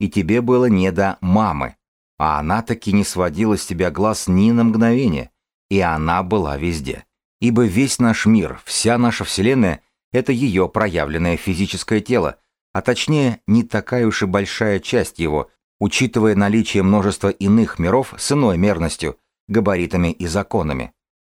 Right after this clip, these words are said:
И первое, что ты, дорогой слушатель, узнаешь о взаимоотношениях, звучит как один из законов Дхармы. Любые созидательные взаимоотношения начинаются с уважения.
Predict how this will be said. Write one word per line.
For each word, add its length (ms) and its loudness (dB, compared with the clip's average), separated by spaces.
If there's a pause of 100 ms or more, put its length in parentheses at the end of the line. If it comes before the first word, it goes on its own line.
(300)
И 60 0
первое, 380 2
что 180 -4
ты, 180 0
дорогой 400 2
слушатель, 640 -2
узнаешь 540 0
о 100 -2
взаимоотношениях, 1000 -2 (320)
звучит 520 0
как 200 -4
один 320 0
из 80 -2
законов 680 -2
Дхармы. 600 -4 (960)
Любые 560 4
созидательные 800 -2
взаимоотношения 1000 0 (240)
начинаются 720 -2
с 100 -8
уважения. 720 -2